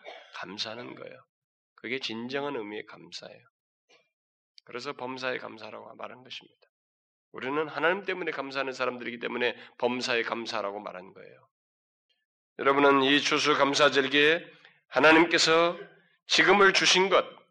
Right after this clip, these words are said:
특히 지금 나, 나와 하나님, 나와 하나님 사이에서 돕는 모든 것을 허락하시며 인도하시고 그 관계를 유지하시는 것,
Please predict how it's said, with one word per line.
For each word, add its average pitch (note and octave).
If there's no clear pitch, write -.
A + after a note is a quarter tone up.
특히 G#3
지금 F3
나, E3
나와 D#3
하나님, D#3+
나와 D#3
하나님 F3
사이에서 F3+
돕는 C#3
모든 C#3+
것을 C3+
허락하시며 C3+
인도하시고 C3
그 C3
관계를 C3
유지하시는 A#2
것, F#2+